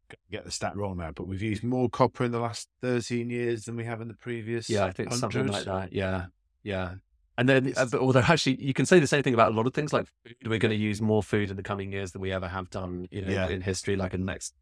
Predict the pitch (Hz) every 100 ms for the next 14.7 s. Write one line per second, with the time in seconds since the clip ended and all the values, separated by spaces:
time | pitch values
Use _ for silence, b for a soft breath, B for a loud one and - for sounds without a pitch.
0 | - 95 90 85 90 101 92 92 95 98
1 | 92 95 _ _ _ _ - 104 101 95
2 | - _ - 123 117 - 156 147 123 -
3 | _ _ _ _ - 165 - 123 110 98
4 | - - 107 - 104 101 95 98 95 98
5 | 92 92 90 - - _ - 101 98 98
6 | - _ - 131 131 139 170 113 104 104
7 | 123 101 - - _ - 107 110 123 107
8 | 104 110 98 85 113 95 113 104 - 107
9 | 101 92 - 92 95 95 92 90 - 107
10 | 95 - - _ _ - 92 92 76 -
11 | 110 101 101 - - - 101 92 92 92
12 | - 92 - 113 95 92 - 107 123 123
13 | 131 - 117 98 92 - 95 92 92 -
14 | - - 95 92 95 95